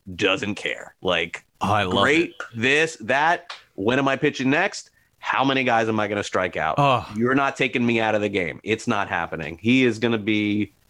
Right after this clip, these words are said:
Speaker 1: something. He's gonna be something to watch. And, uh, the one, the one thing with him that I would say, and, and, you know, everyone talks about bullpen versus starter. He has a slider that
Speaker 2: Yep.
Speaker 1: may be the best in the organization. Very
Speaker 2: Mm-hmm.
Speaker 1: possible that it's the best in the organization.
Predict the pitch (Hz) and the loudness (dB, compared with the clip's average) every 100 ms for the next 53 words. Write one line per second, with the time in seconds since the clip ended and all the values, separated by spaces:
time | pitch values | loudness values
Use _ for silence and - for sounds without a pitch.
0 | _ - - 101 - 58 - - 107 107 | _ -8 -2 -2 -4 -14 -12 -4 0 0
1 | 101 95 - 101 101 95 98 87 82 - | 0 -2 -2 -2 -2 -4 0 2 0 -4
2 | - 92 92 90 87 - _ _ _ _ | -8 -4 -2 0 -2 -6 _ _ _ _
3 | _ _ _ - - - 90 90 120 139 | _ _ _ -18 -14 -2 0 2 4 2
4 | 131 131 151 156 131 113 160 220 117 101 | 4 2 2 2 2 4 4 2 2 2
5 | 95 - 92 90 90 _ _ _ _ _ | 0 0 0 0 -2 _ _ _ _ _
6 | - - - - 113 110 104 101 101 113 | -20 -20 -18 -8 -2 0 -2 -4 0 2
7 | 120 117 127 117 117 - 104 98 98 107 | 2 0 0 0 -2 0 0 0 2 0
8 | 110 98 95 - 87 110 101 90 87 - | 0 -2 -2 -4 -4 2 2 2 -4 -8
9 | - - _ - 85 113 123 120 110 107 | -20 -20 _ -14 -4 2 4 2 0 -4
10 | - 156 175 208 117 101 98 - 107 110 | -2 2 4 4 2 2 0 -4 -2 0
11 | 107 110 113 120 113 104 107 107 - - | 0 0 0 0 0 0 0 -2 -6 -20
12 | _ _ - 120 110 107 104 92 92 98 | _ _ -2 2 6 6 4 2 0 0
13 | 90 78 78 98 120 113 - 98 85 - | 0 -4 -6 0 2 2 2 0 0 -6
14 | 85 90 85 92 92 - 95 92 90 90 | -4 -2 -2 0 -2 -2 -4 -2 -2 0
15 | 92 87 80 | 0 0 -4